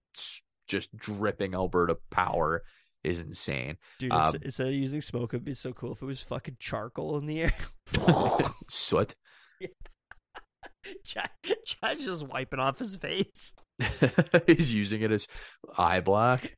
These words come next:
Speaker 2: <laughs>
Speaker 1: Drip King. Um, Nickelback didn't sound the best in an outdoor venue.
Speaker 2: Oh, you're, uh, one thousand percent right. Chad could barely sing.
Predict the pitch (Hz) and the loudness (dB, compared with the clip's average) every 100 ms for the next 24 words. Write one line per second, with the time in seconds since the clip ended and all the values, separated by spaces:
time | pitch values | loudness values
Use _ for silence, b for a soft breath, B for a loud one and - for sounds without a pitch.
0 | - - - - - - - - 113 127 | -4 -4 -4 -2 2 2 2 4 4 4
1 | - B B B B - 117 110 95 90 | -4 B B B B 4 6 6 4 -2
2 | - _ _ _ _ _ _ _ - 139 | -16 _ _ _ _ _ _ _ 0 4
3 | 147 175 175 170 - - _ - 123 - | 6 8 8 6 2 -10 _ -16 -2 2
4 | 147 185 - - 170 175 175 175 143 85 | 2 0 -4 2 4 4 2 0 0 -2
5 | 98 - - - _ _ 117 117 113 117 | -2 -6 -12 -18 _ _ -2 2 4 4
6 | - 123 110 98 92 90 95 - b 175 | 6 4 4 0 -2 -2 -2 -4 b 2
7 | 190 190 135 - 143 143 147 139 120 131 | 4 4 0 -6 -16 -10 -6 -6 -10 -16
8 | - _ 160 147 156 147 143 139 127 131 | -18 _ -6 -2 -2 -2 -4 -4 -6 -6
9 | 143 135 147 - 175 180 220 214 185 185 | -6 -2 -2 0 0 0 -2 -2 0 0
10 | 170 - 233 247 185 | -2 2 2 2 -2